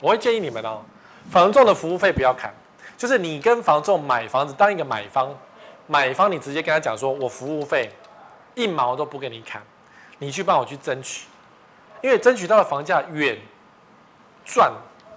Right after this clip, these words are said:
对不对？一千万跌到九百万，反正服务费不动啊，因为对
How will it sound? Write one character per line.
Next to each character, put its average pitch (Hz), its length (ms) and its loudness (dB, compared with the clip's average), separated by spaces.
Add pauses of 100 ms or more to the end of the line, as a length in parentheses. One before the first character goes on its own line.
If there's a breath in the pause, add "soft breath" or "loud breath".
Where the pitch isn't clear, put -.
对 123 80 -10
不 117 40 -8
对？ 104 80 -6 (1300)
一 262 80 -6
千 233 280 0
万 226 240 6
跌 160 120 -2
到 185 160 6
九 147 200 -2
百 131 180 0
万， 117 260 0 (220)
反 190 100 2
正 208 80 -6
服 180 100 -4
务 202 40 -2
费 208 100 0
不 180 180 -6
动 208 260 4
啊， 160 180 2
因 196 60 -2
为 233 60 -4
对 220 220 -4